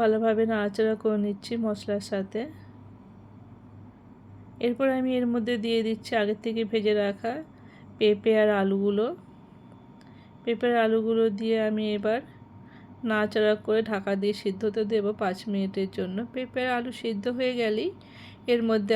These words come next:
আমি দিয়ে দেব আগে থেকে ভেজে রাখা মটর ডালের বড়াগুলো।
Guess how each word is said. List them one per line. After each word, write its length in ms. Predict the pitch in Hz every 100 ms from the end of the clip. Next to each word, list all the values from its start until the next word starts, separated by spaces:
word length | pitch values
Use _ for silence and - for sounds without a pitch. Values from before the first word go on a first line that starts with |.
| 214
আমি 140 | 214
দিয়ে 240 | 208 214 202
দেব 240 | 208 196 220 349 - - - -
আগে 160 | 214 214
থেকে 220 | 220 220
ভেজে 280 | 202 208 214
রাখা 260 | 208 202 214
মটর 320 | 208 190 196 196
ডালের 240 | 196 196 196
বড়াগুলো। 540 | 185 185 185 190 214